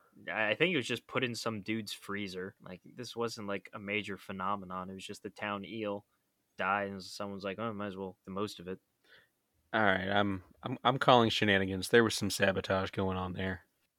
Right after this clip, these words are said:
Speaker 2: Somebody was committing some eel fraud in Sweden and covered it up by losing the head on purpose.
Speaker 1: It could be true. Some aquariums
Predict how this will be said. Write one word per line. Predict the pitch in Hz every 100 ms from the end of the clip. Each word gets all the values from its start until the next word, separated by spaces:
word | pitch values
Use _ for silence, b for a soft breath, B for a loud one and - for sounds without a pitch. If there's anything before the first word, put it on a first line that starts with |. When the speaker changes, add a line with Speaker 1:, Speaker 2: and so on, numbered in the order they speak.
| _
Speaker 2:
Somebody | - 120 113 120
was | 117 110
committing | - 113 113 113 110
some | - 101 -
eel | 123 151 139
fraud | - 135 117 104 98 98
in | 104 98
Sweden | - 123 127 110 95 92
and | 101 98
covered | - 120 120 113
it | 107
up | 110 95 -
by | 107 98
losing | 95 110 104 104
the | 95
head | 92 92 92 _ _ _
on | 113 104
purpose. | 104 95 _ _ _ _ _ _ _
Speaker 1:
It | 170 156
could | - 185 185
be | 175
true. | 151 - 139 95 -
Some | - - 160
aquariums | 165 - - 131 123 143 156 180 -